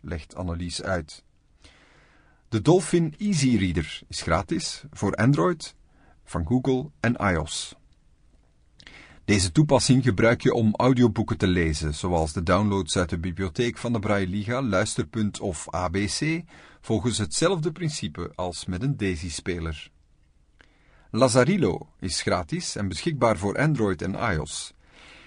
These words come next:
De G P S is ongetwijfeld een van de hulpmiddelen die de afgelopen jaren een revolutie heeft teweeggebracht in de zelfstandigheid van personen met een visuele handicap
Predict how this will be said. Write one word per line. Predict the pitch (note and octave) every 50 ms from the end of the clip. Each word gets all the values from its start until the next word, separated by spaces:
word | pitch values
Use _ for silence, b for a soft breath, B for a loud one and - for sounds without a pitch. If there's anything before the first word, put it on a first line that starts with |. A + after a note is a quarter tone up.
| B B B B B B B B B B B
De | - C3+
G | G#2+ F#3 G3+
P | - F#3+ G3 G3
S | D3+
is | E3+ D#3+ D#3+ -
ongetwijfeld | - F#3 E3 C#3+ D3 D3 D3+ C#3 C#3 C3+ - C#3+ C3 A2 -
een | - C3+ A#2 G#2+
van | A2+ A2+ G#2+
de | G2+
hulpmiddelen | F#2+ G#2+ G#2 G#2+ G2+ G#2 G#2+ G2 G2+ G#2 G2+
die | F2+ G#2 G2+
de | G#2+
afgelopen | G2+ G2+ G#2+ - - A#2 A2 G#2 F#2 - A2+
jaren | G2+ G2 F#2 G2+ G2+ G2+ G2+ - -
een | G2+ F#2
revolutie | G2+ G#2+ F#2+ - A2 G#2 G#2 C3 D3 D3 - - A2 G2
heeft | G#2 F#2+ - -
teweeggebracht | - G#2 F#2+ F#2 F2 - - F2+ G2+ F#2+ F2 D#2 - -
in | G#2 F#2+
de | F#2 E2+
zelfstandigheid | - A2 G2+ F#2 - - - C#3 D#3 C#3+ A#2+ G#2 A#2 G2+ F#2+ E2
van | - - G2 F2
personen | D#2 G2 - - - C#3 C#3 D3 C#3 C3+ C3 B2
met | A2 G2 -
een | F#2+ E2+
visuele | D#2+ A2 B2+ B2+ C3 G#2+ G#2+ G2+ F#2 F2
handicap | E2 G2+ G#2+ A2+ G#2 F2 - F#2+ F#2 D#2+ -